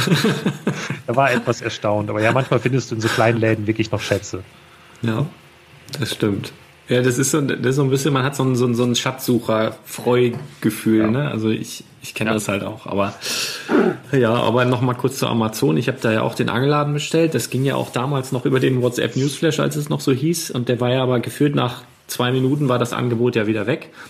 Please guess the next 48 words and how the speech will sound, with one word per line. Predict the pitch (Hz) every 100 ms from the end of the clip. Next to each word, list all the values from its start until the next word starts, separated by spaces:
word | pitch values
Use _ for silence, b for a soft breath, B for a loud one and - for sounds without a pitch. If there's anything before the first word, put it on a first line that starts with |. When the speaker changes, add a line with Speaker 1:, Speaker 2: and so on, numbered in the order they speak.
| B
Speaker 2:
Und | 113
ich | -
hab | 131
so | 143
gedacht, | 123 127 123
das | 123
böse | 135 147 143
Amazon | 143 123 - 147
will | 139
jetzt | 123 120
vor | - 135 147
Black, | 117 -
das | 98 -
war | 127
ja | 127
noch | 98
vor | - 135 143
Black | 95 -
Friday, | - 87 90
glaub | 87 95 98
ich, | -
einen | 92
Tag | 107
vorher | - - 117 117 98
oder | 95
so, | 90 113 123 B B -
will | 123
jetzt | 123 127 -
uns | 147 160 151
das | 127 -
Geld, | 107 139 170 -
äh, | 131 123 123 120 - 107
wegnehmen, | 127 - 165 175 190 208 226 B B B -
ne? | 127 151 139
Weil | 123 123 - -
neuerdings | 123 131 131 131 -
ist | -
das | 123
ja | 123
so, | 123
die, | 127 120 123 B B _ -
die, | 110 110 110
äh, | 104
buchen | 117 135 151
ja | 127
sofort | 120 - 139 -
ab | 147 -
normalerweise, | 110 104 98 98 98 92 98